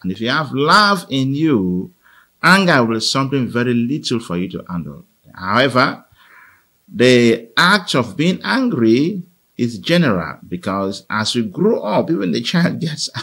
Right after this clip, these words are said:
angry, okay, and begin to cry for his mother to pet him or her. So it, these are human tendencies we cannot avoid in life. And so where two or more people are gathered, there is always peace,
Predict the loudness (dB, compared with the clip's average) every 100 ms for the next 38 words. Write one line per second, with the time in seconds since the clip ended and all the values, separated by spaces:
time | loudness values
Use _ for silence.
0 | -8 -4 -4 -2 -4 -4 -6 -4 -2 -2
1 | -6 _ -20 -20 -8 0 0 2 2 2
2 | 2 0 2 0 -2 -6 _ -20 -20 _
3 | 0 4 2 2 0 2 4 2 0 -4
4 | -4 -4 0 0 0 -8 _ -2 0 0
5 | -2 2 2 4 2 0 -4 _ _ _
6 | -12 0 2 2 0 -6 -8 _ _ 4
7 | 4 4 4 2 0 -2 2 2 0 -2
8 | -4 -6 -4 -2 0 -2 -4 -4 -6 -6
9 | -8 -10 -14 -20 _ _ _ _ -18 -10
10 | -4 4 6 6 4 4 2 2 2 4
11 | 2 2 2 2 2 2 0 2 0 -2
12 | 0 0 4 4 4 -6 -6 0 2 2
13 | -2 -4 -6